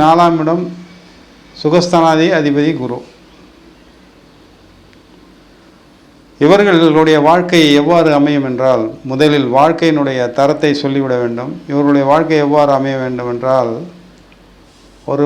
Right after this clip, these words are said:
முப்பது வயது, முப்பத்தி மூன்று வயது வரை கடினமான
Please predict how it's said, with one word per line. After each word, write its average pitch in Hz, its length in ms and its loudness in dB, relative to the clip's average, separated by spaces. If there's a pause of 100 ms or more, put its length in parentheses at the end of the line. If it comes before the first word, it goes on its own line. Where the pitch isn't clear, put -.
முப்பது 170 440 2
வயது, 185 260 2 (100)
முப்பத்தி 170 560 -2
மூன்று 151 320 0
வயது 160 300 2
வரை 147 220 4 (2500)
கடினமான 170 500 2